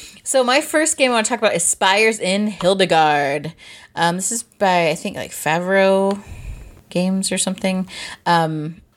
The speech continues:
so they had released, I don't know when it came out. Good question. But Spire's End is a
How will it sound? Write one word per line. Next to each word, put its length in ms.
so 400
they 300
had 160
released, 640
I 60
don't 300
know 160
when 240
it 80
came 220
out. 260
Good 120
question. 460
But 220
Spire's 420
End 400
is 380
a 220